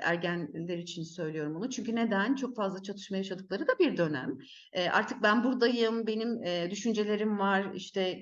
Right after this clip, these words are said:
dedikleri ve kişilik özelliklerini ön plana koymadık-, koymaya çalıştıkları bir zaman. Ve dolayısıyla burada özellikle anneyle babayla çatışmanın çok da fazla yaşandığını görebiliyoruz, gözleyebiliyoruz. E, oldukça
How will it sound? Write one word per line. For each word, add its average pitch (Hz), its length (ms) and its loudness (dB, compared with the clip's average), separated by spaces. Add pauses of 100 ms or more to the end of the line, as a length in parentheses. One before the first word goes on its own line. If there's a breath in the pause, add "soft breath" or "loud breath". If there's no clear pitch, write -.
dedikleri 196 580 0
ve 202 80 0
kişilik 196 320 -6
özelliklerini 185 480 0
ön 185 160 -2
plana 190 280 -2
koymadık-, 185 520 -6
koymaya 190 340 0
çalıştıkları 190 640 -4
bir 233 100 0
zaman. 180 500 -4
Ve 254 120 -4
dolayısıyla 254 460 0
burada 247 380 2 (300 loud breath)
özellikle 226 520 2
anneyle 220 640 2
babayla 196 420 4
çatışmanın - 440 -6
çok 202 220 -8
da 208 60 -4
fazla 196 340 -2
yaşandığını 185 560 -4
görebiliyoruz, 190 640 0
gözleyebiliyoruz. 170 1000 -2 (480 loud breath)
E, - 360 -4 (120)
oldukça 330 380 4